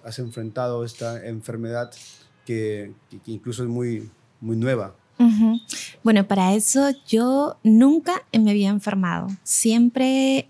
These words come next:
Speaker 2: he gozado de muy buena salud, gracias a Dios. Eh, ni siquiera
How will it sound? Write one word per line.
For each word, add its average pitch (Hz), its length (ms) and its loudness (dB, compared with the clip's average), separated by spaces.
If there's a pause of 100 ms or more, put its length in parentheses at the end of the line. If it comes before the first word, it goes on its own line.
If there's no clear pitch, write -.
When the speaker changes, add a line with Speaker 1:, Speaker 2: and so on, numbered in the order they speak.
Speaker 2:
he 208 80 2
gozado 226 260 0
de 233 80 0
muy 214 160 2
buena 214 220 2
salud, 214 400 0
gracias 220 340 -8
a 196 60 -4
Dios. 208 400 -2 (480)
Eh, 190 180 0
ni 202 140 2
siquiera 247 560 -2